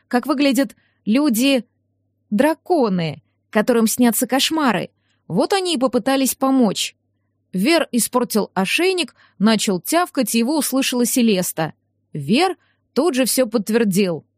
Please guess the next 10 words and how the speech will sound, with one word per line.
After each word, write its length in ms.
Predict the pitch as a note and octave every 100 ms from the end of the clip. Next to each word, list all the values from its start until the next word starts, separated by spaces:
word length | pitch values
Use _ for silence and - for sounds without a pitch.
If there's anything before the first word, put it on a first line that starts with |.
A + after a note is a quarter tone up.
| _ _ _ _
Ловко 360 | G4 G#4+ - G3+
спелись. 580 | - C4 G3 D#3 - - _ _ _ _ _
Но 240 | F#3+ A#3+ B3
всё 220 | - C4+
равно 320 | C4 B3 D4+
не 100 | C#4
помогло. 640 | C4 C4+ C#4 C#4+ D4 F#3 - _ _ _ -
Дар 360 | F3 D4 C#4+
примерно 500 | - B3+ B3+ B3 A#3
представлял — 880 | G#3 A#3+ A3+ - B3+ C#4+ E4 A3